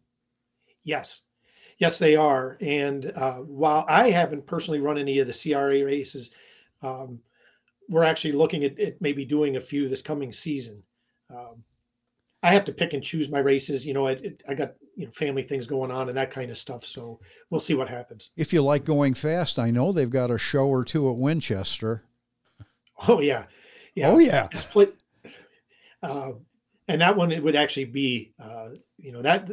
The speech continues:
Speaker 1: that would be one on the list to do. Uh, I've never raced there. Uh, I had the privilege years ago running Salem, Indiana, again, which,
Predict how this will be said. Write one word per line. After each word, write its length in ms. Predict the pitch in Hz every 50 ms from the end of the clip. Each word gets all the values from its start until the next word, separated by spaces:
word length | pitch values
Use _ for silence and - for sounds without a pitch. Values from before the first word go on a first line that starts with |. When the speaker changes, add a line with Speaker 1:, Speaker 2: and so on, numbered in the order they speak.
| - -
Speaker 1:
that 160 | 175 175 190
would 260 | 180 185 196 233 -
be 120 | - 160 165
one 220 | 147 160 165 156
on 140 | 147 147 143
the 80 | 143 131
list 340 | 131 139 131 - - - _ _ _ _ _ _ _ -
to 100 | 135 123
do. 360 | 117 135 131 123 123 127 156
Uh, 320 | 143 123 123 123 120 123 127 _ -
I've 100 | 139 151
never 220 | 160 156 156 151
raced 340 | 139 147 147 151 147 - -
there. 340 | 151 143 143 147 139 - - _ _ _ _ _ _ _ _ -
Uh, 260 | 131 131 123 127 131
I 60 | 135
had 140 | 139 160 165
the 60 | 147
privilege 420 | - - 180 165 151 165 147 127 135
years 340 | 170 208 143 151 160 143 143
ago 180 | 143 147 151
running 280 | 143 139 151 147 135 -
Salem, 400 | - - 165 160 170 165 156 147
Indiana, 480 | 151 139 143 143 143 143 147 147 143 143 -
again, 260 | 147 123 143 143 143
which, 320 | 135 135 135 - - -